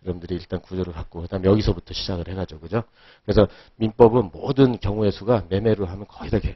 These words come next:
해설이, 해결이 돼요. 그러니까는 요걸 보면서 여러분들이 항상 머릿속에서 이거 틀을 짝, 짜고 있을 거다 그랬죠? 그래서 사례 풀 때도 잘 모르겠으면 원칙으로 돌아가서 하나씩 맞춰보면 돼요.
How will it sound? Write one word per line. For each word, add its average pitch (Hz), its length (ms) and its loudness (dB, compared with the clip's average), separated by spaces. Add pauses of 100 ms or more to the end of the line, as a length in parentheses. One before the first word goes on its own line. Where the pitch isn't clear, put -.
해설이, 135 420 -4
해결이 135 380 -8
돼요. 82 320 -6
그러니까는 92 460 -4 (360)
요걸 87 200 -2
보면서 90 540 -4 (360)
여러분들이 90 460 -2
항상 110 260 -6
머릿속에서 92 440 -2
이거 85 100 -8 (240)
틀을 - 220 -8
짝, - 260 -16
짜고 117 220 -6
있을 - 180 -12
거다 82 220 -12
그랬죠? 90 280 -6
그래서 90 240 -6
사례 131 240 2
풀 - 160 -8
때도 120 420 4 (300)
잘 107 160 -2
모르겠으면 113 640 2
원칙으로 104 500 0
돌아가서 90 500 0
하나씩 117 340 -8
맞춰보면 87 540 -10
돼요. 76 240 -2